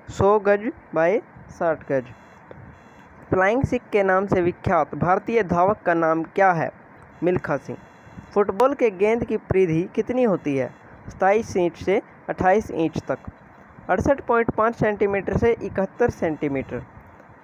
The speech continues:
फर्नांडो अलोंसो किस खेल से संबंधित है? फॉर्मूला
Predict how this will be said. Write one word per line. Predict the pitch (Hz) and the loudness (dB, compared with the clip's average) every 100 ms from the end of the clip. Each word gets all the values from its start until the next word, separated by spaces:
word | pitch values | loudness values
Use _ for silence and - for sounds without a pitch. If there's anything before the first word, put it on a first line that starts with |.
| - | -2
फर्नांडो | 185 202 220 233 254 285 | 0 2 2 4 4 4
अलोंसो | 285 - 190 196 202 - 180 175 - - - - | 2 2 2 2 0 -2 -2 0 -4 -14 -14 -2
किस | 277 - | -2 0
खेल | 226 214 | 0 0
से | 214 214 | 0 -2
संबंधित | 208 180 170 170 160 | 0 0 0 0 0
है? | 214 - - - - - | 0 -2 -8 -20 -16 -2
फॉर्मूला | 185 175 180 214 | 0 2 2 2